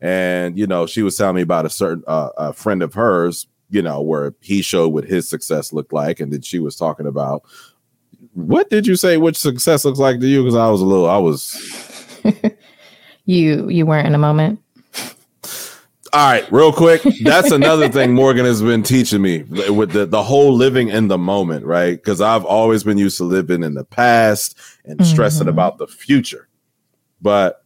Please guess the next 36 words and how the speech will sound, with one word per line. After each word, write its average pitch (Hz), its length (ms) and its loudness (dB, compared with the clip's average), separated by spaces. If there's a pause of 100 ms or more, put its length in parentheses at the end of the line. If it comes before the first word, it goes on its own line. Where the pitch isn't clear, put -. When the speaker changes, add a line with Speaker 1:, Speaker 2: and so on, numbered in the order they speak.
Speaker 1:
like, 95 400 -2
she's 202 360 0
so 165 280 4
good 131 320 0
with 190 180 2
it. 202 220 0 (300)
We'll 165 180 2
be 185 140 2
on 165 160 2
the 113 80 2
phone. 143 500 0
She - 140 -2
don't 254 160 4
even 220 120 2
know 190 140 4
what 170 100 4
I'm 110 240 -2 (360)
doing. 123 420 0
Like, 101 180 -2
we'll 165 140 2
be 170 80 2
on 151 160 2
the 113 80 0
phone 131 400 0
and 107 100 0
I'll 117 140 0
be 107 160 -2 (160)
reading 113 320 -2
an 90 100 -4
email 104 380 0
for 85 180 -6
work 101 300 -2
or 87 40 -6
something 82 260 -6
like 78 220 -6
that. 80 260 -4